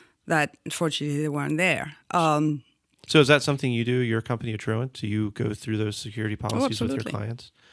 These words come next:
Speaker 2: Okay, excellent, excellent. Well, if someone would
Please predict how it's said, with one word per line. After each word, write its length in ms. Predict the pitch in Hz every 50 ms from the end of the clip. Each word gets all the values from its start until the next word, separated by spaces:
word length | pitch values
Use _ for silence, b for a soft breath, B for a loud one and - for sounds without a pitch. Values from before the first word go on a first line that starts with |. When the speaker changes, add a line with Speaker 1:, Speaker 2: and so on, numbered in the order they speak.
| b b b b b b b b _ _ - 127
Speaker 2:
Okay, 160 | - - - _ 180 160
excellent, 360 | 107 - - - - 95 - _ _ _ _ _ - -
excellent. 340 | 101 - - - 98 - - - B B B B B B B B B B
Well, 200 | - 160 165 165
if 160 | 160 165 139
someone 340 | - - 202 202 208 196 190
would 100 | 180